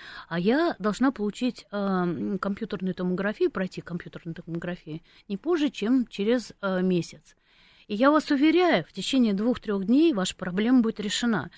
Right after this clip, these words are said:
Либо начало лечения, либо объём исследования, либо консультация узкого специалиста.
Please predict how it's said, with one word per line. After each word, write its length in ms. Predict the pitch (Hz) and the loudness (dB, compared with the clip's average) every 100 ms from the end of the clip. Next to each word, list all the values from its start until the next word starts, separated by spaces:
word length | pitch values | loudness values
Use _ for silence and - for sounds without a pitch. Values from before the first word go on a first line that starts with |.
| _ - | _ -4
Либо 220 | 254 285 | 2 6
начало 400 | 262 220 240 247 | 4 4 2 4
лечения, 480 | 233 - 180 156 139 | 2 0 0 0 0
либо 260 | 190 220 | 0 2
объём 320 | 233 233 240 | 2 4 4
исследования, 640 | 240 - 185 156 147 147 147 - - | 4 2 -2 -2 -4 -6 -8 -12 -8
либо 160 | 247 247 | -2 0
консультация 580 | 240 - 233 247 240 220 | 2 0 0 -2 -2 -4
узкого 260 | 214 214 | -4 -6
специалиста. 840 | 202 - 190 208 190 165 - - | -6 -8 -6 -2 -2 -4 -8 -18